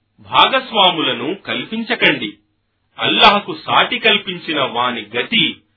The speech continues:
ఆకాశం నుండి క్రింద పడిపోయే దాని వంటిదే. దానిని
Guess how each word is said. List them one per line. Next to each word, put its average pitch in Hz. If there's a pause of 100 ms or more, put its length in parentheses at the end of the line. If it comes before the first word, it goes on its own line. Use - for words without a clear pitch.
(260)
ఆకాశం 156
నుండి 127
క్రింద 156
పడిపోయే 180
దాని 120
వంటిదే. 101 (680)
దానిని 151